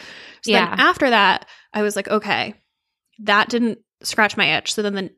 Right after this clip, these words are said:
Speaker 1: I was like, "I'm gonna read British chick lit because that's, that's my game."
Speaker 2: Yeah.
Speaker 1: So I had this book that a listener had recommended to me that she said was her favorite British chick lit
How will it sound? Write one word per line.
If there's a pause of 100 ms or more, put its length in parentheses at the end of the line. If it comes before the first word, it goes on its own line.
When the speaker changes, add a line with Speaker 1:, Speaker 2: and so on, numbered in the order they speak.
(260)
Speaker 1:
I
was
like,
"I'm
gonna
read
British
chick
lit
because
that's, (800)
that's
my
game." (540)
Speaker 2:
Yeah.
Speaker 1:
So
I
had
this
book (280)
that
a
listener
had
recommended
to
me
that
she
said
was
her
favorite
British
chick
lit